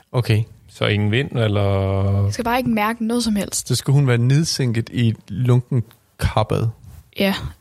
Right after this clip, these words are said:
Speaker 3: det er derfor, altså min nummer to drømmeferie, det er bare en badeferie, hvor et, jeg skal
Speaker 1: Åh,
Speaker 3: ikke
Speaker 1: ja.
Speaker 3: op i den varme og ligge i de der strandstole.
Speaker 1: Mm.
Speaker 3: Jeg skal bare være i vandet.
Speaker 1: Ja.
Speaker 3: Og bare flyde.
Speaker 1: Hvad med dig, Christian? Har du nogen sådan temperatur, temperaturer?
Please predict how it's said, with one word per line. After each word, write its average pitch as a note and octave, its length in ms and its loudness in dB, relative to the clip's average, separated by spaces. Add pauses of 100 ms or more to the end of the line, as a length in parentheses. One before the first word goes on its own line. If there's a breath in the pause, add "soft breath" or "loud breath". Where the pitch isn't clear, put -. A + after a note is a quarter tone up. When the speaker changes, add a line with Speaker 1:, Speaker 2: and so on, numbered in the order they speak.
(120)
Speaker 3:
det B3+ 60 -4
er C4 40 -2
derfor, C#4 320 -2
altså A#3+ 320 -2
min A#3 160 0
nummer A#3 240 -2
to C4 260 -2
drømmeferie, G#3+ 560 -2
det A#3 180 -2
er A3 80 0
bare A3+ 380 -2
en A3 100 -2
badeferie, G#3 520 -2
hvor G3 220 -2
et, - 80 -4 (280)
jeg A#3 160 -2
skal A#3 80 -4
Speaker 1:
Åh, A#3 60 0
Speaker 3:
ikke A#3+ 100 2
Speaker 1:
ja. A#3 60 2
Speaker 3:
op B3 60 -4
i - 20 -4
den G#3+ 120 -10
varme A3 440 0
og - 40 -6
ligge A3 260 -2
i A3 80 -2
de G3+ 60 0
der F#3 60 0
strandstole. G3+ 480 -2
Speaker 1:
Mm. G3+ 100 -4
Speaker 3:
Jeg A#3+ 80 -12
skal - 100 -14
bare A3+ 160 -4
være G3+ 120 0
i G3 80 -6
vandet. F3 300 -6
Speaker 1:
Ja. D3 120 6 (880 loud breath)
Speaker 3:
Og - 60 -18
bare G3+ 100 -4
flyde. A3+ 480 -2 (600 loud breath)
Speaker 1:
Hvad D3 100 0
med D3+ 80 0
dig, C#3+ 180 0
Christian? D3 380 -2 (1080 loud breath)
Har B2+ 160 0
du C#3+ 80 0
nogen D3 220 0
sådan C#3+ 180 -2
temperatur, B2 600 -2 (260)
temperaturer? C3 580 0